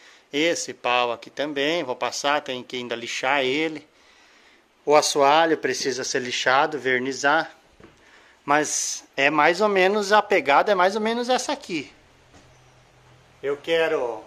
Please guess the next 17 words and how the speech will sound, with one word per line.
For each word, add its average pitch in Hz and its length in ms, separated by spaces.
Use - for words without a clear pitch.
fazer 139 300
um 156 100
lustre 156 540
aqui, 160 340
legal 151 560
e 135 60
tal. 156 320
Vou 143 160
inventar 147 420
alguma 143 320
coisa 151 380
aqui. 156 340
Vai 151 160
ter 160 160
vídeo 160 320
desse 139 240
lustre. 156 560